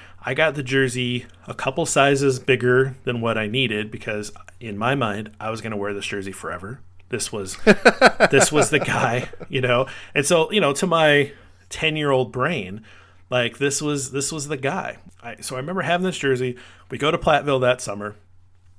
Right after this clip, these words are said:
Speaker 1: I'm wearing the eighty-seven jersey. I've got a Sharpie.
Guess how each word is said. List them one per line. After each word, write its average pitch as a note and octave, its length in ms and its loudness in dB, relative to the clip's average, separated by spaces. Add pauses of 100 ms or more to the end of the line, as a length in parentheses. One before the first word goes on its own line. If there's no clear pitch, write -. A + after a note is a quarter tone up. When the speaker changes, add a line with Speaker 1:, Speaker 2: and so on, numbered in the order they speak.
(180)
Speaker 1:
I'm A#2 60 -12
wearing C3+ 200 0
the C#3+ 100 -2
eighty-seven B2 420 -2
jersey. F#2+ 340 -14 (300)
I've A2 100 -8
got G#2+ 180 -4
a F2+ 40 -8
Sharpie. C3 720 0